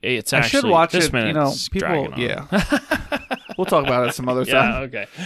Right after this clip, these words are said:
Speaker 2: And, okay,
Speaker 1: Thanks.
Speaker 2: so to end the minute,
Speaker 1: Oh, yeah, yeah.
Speaker 2: we, we're at the Fast House,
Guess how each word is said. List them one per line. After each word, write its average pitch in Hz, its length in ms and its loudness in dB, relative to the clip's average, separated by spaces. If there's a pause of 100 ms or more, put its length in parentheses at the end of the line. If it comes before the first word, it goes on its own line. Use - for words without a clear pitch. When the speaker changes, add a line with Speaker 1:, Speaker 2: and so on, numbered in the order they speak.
(520)
Speaker 2:
And, 131 340 2
okay, 170 120 2
Speaker 1:
Thanks. 131 140 2
Speaker 2:
so 160 140 2
to 151 120 4
end 185 200 2
the 202 40 0
minute, 160 260 2
Speaker 1:
Oh, - 20 4
yeah, 131 160 2
yeah. 120 260 0
Speaker 2:
we, 143 340 2
we're 139 200 2
at 170 100 0
the 165 140 -2
Fast 135 400 -2
House, 131 400 -2